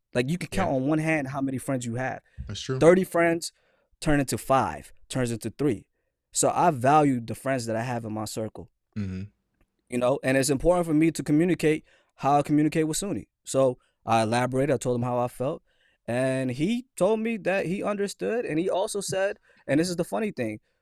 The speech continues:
Speaker 1: the girls that he was dealing with, the, the, the box that he was paying for, she had a supervisor.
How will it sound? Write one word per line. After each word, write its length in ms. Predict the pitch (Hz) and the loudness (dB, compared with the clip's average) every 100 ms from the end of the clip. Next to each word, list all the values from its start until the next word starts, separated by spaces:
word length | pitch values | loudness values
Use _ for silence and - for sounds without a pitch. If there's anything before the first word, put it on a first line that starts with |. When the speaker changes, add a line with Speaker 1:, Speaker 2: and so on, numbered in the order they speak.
| _ - | _ -10
Speaker 1:
the 80 | |
girls 380 | 123 139 180 190 | -2 4 4 4
that 120 | 165 160 | 2 0
he 120 | 185 | 0
was 140 | 170 | -2
dealing 320 | 156 175 196 190 | 0 0 0 -2
with, 200 | 214 - _ _ - | -2 -4 _ _ -2
the, 280 | 127 117 - - | -2 -2 -6 -14
the, 460 | 113 117 110 101 - _ _ _ _ _ _ | -4 -2 -2 -4 -8 _ _ _ _ _ _
the 80 | 117 | -8
box 340 | 104 139 170 - | 4 6 6 2
that 60 | |
he 100 | 175 | 0
was 100 | 180 | 0
paying 260 | 165 175 190 | 0 -2 -2
for, 220 | 190 190 | -4 -6
she 260 | 185 - 190 | -6 -6 -2
had 220 | 180 165 | 0 0
a 40 | |
supervisor. 580 | 151 202 139 117 95 - | 0 -4 -6 -8 -10 -14